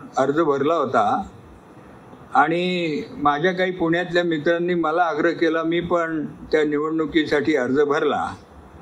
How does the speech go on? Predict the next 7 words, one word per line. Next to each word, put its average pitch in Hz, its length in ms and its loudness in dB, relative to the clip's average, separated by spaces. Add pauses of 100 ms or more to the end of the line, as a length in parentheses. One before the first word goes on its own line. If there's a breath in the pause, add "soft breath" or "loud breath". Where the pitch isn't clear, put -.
(920)
आणि 165 300 2
त्या 185 100 2
निवडणुकीमध्ये 185 1160 -2 (260)
एकशे 143 300 2
वीस 165 340 2
विद्यार्थी 160 520 0
आम्ही, 156 540 0